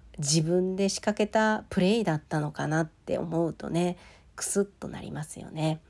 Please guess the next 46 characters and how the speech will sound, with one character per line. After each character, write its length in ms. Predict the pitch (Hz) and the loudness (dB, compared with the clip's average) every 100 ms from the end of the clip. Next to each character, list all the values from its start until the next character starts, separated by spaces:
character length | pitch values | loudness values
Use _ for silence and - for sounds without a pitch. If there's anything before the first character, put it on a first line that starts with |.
| - - - - - - _ | -20 -20 -20 -20 -20 -20 _
は 240 | - 170 | -10 -8
い。 140 | 156 - - - - _ _ - - _ _ _ _ - - | -8 -10 -14 -20 -20 _ _ -20 -20 _ _ _ _ -20 -6
ま 160 | 165 160 | -2 -2
あ、 40 | |
こ 140 | 156 214 | 2 2
ん 80 | 247 | 2
な 100 | 285 | -2
こ 100 | 302 | -2
と 60 | |
言 100 | 160 | -2
っ 20 | |
て 180 | 160 226 | 0 -2
る 80 | 269 | 0
か 120 | 233 | 0
ら 100 | 156 | 0
み 140 | 156 165 | 0 0
ん 80 | |
な 120 | 165 165 | 0 -2
に 160 | 160 - | -4 -4
変 280 | 165 156 | 0 0
態 280 | 160 156 151 | 0 -2 -2
っ 40 | 156 | -6
つ 140 | - | -12
っ 40 | - | -14
て 120 | - | -6
ね、 140 | 151 160 - | -2 0 2
<laughs> 160 | 156 - | 2 8
言 80 | 233 | 8
わ 80 | |
れ 180 | 160 208 | 8 6
る 140 | 190 196 | 4 2
ん 60 | |
だ 120 | 180 | 0
と 140 | - - | -4 -2
思 160 | 170 | -2
う 40 | 175 | -4
ん 100 | - | -6
で 120 | 185 | -8
す 100 | - | -12
け 100 | - | -6
ど、 280 | - 165 196 - - - - - - - | 0 0 -2 -12 -16 -16 -18 -20 -20 -12
そ 340 | - 156 170 - | -8 -6 -8 -12
う。 20 | 160 | -8
な 80 | 165 | -6
の 160 | 160 | -4
で、 340 | 160 185 170 | 0 0 0